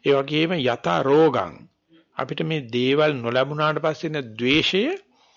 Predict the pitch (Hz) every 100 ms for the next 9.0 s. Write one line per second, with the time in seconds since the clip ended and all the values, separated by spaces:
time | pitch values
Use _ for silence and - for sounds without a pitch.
0 | _ _ _ - 127 127 135 135 - 107
1 | 120 131 151 175 226 - 240 135 139 143
2 | 131 117 123 147 160 156 147 139 156 -
3 | 113 92 - - 117 123 131 127 131 127
4 | 139 123 120 117 117 113 117 135 156 113
5 | 123 143 131 117 117 135 127 123 117 120
6 | 160 - - - - _ _ _ _ -
7 | - 127 131 139 147 156 151 139 120 127
8 | 131 143 147 143 139 156 131 - 143